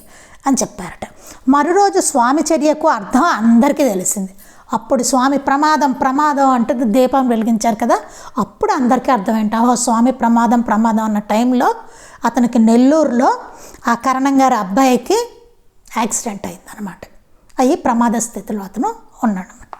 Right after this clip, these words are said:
"పదిహేను రోజుల్లో అతడు లేచి తిరుగుతాడని చీటీ రాయించి దానితో పాటు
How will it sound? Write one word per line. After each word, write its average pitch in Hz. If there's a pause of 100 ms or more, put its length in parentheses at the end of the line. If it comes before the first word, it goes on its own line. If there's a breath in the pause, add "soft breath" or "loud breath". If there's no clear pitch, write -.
(720 loud breath)
"పదిహేను 320
రోజుల్లో 311
అతడు 294
లేచి 254
తిరుగుతాడని 254 (400 loud breath)
చీటీ 320
రాయించి 262
దానితో 320
పాటు 285